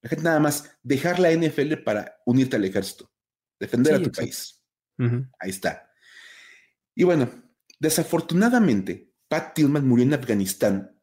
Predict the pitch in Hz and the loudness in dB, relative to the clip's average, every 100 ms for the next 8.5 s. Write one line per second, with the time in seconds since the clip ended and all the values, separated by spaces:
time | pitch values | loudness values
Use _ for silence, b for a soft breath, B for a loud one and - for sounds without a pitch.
0 | _ _ _ _ _ _ _ _ 107 135 | _ _ _ _ _ _ _ _ -4 -4
1 | 147 165 160 143 147 165 160 - - 117 | -2 -2 0 0 -2 -4 -4 -4 2 4
2 | 135 - 123 127 123 95 107 - 110 107 | 2 2 2 2 2 2 0 0 -2 0
3 | - 110 - 107 113 123 123 85 127 123 | 0 -4 -4 0 2 2 2 -2 -2 0
4 | 117 104 98 - - _ _ _ _ - | 2 2 2 -4 -8 _ _ _ _ -4
5 | 107 110 101 147 131 - 101 101 117 _ | -2 0 -2 -4 -6 -4 -4 -6 -8 _
6 | _ _ _ _ _ _ _ _ _ - | _ _ _ _ _ _ _ _ _ -6
7 | 110 - 110 127 127 - 135 127 131 131 | -4 2 2 2 0 0 2 2 0 -2
8 | 135 135 123 127 | 0 0 0 0